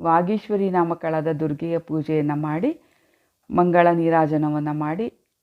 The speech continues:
ಪ್ರದಕ್ಷಿಣ ನಮಸ್ಕಾರವನ್ನು ಮಾಡಿ ಸಮಾಪನೆಯನ್ನು ಮಾಡಬೇಕು. ಈ ದಿನ ವಿಶೇಷವಾಗಿ ಒಂಬತ್ತು ದೀಪಗಳನ್ನು ಹಚ್ಚಿಟ್ಟು ಪೂಜೆಯನ್ನು ಮಾಡಿದ್ರೆ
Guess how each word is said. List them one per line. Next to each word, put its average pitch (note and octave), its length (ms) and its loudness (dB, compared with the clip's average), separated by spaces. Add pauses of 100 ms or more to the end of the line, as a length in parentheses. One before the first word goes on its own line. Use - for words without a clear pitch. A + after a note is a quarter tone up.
(320)
ಪ್ರದಕ್ಷಿಣ F#3 480 2
ನಮಸ್ಕಾರವನ್ನು D#3+ 680 -2
ಮಾಡಿ D#3+ 340 -4 (120)
ಸಮಾಪನೆಯನ್ನು D#3+ 880 -2
ಮಾಡಬೇಕು. C#3+ 540 -2 (340)
ಈ G#3 100 -2
ದಿನ G3 280 0
ವಿಶೇಷವಾಗಿ E3+ 800 -4 (280)
ಒಂಬತ್ತು G#3 480 2
ದೀಪಗಳನ್ನು E3+ 540 -2
ಹಚ್ಚಿಟ್ಟು E3 540 -6
ಪೂಜೆಯನ್ನು E3+ 600 0
ಮಾಡಿದ್ರೆ D3+ 720 -4